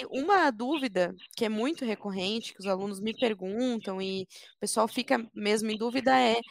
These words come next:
se precisa prestar concurso pra trabalhar em cartório, né? E pelo que você me falou, você entrou no cartório através do envio do seu currículo, você hoje trabalha com registro em C L T, né? Não, não, não prestou concurso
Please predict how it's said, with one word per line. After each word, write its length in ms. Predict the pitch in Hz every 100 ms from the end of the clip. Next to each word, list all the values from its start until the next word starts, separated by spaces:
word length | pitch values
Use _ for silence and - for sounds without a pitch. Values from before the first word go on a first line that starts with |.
| - - -
se 340 | - 320 339 -
precisa 500 | 403 403 269 240 285
prestar 400 | 311 285 294 320
concurso 640 | 320 294 - 311 330 240
pra 160 | - -
trabalhar 360 | 214 208 196
em 80 | 196
cartório, 560 | 196 - - - - -
né? 260 | 185 240
E 80 | 294
pelo 220 | 302 269
que 80 | -
você 180 | 277 285
me 120 | 277
falou, 460 | - 320 262 240 - _ _ -
você 380 | 240 - - 233
entrou 380 | 262 254 214
no 100 | 214
cartório 600 | 208 247 240 220 220 285 - - _ -
através 760 | 269 269 254 214 202 208 208
do 180 | 202 214
envio 280 | 240 196 202
do 100 | 185
seu 140 | 214
currículo, 580 | 226 277 262 320 339 339 - _ _ _
você 540 | - 233 - 233 226 240
hoje 340 | 220 214 226
trabalha 800 | - 262 220 202 196 196 226 247
com 180 | - 233
registro 420 | 214 202 220 214
em 40 | 247
C 120 | 240
L 160 | 247 294
T, 280 | 262 220
né? 160 | 170 165
Não, 220 | 170 180 180
não, 180 | 175 185 175 _
não 140 | 185 190
prestou 360 | 208 185 262
concurso 440 | 262 247 208 196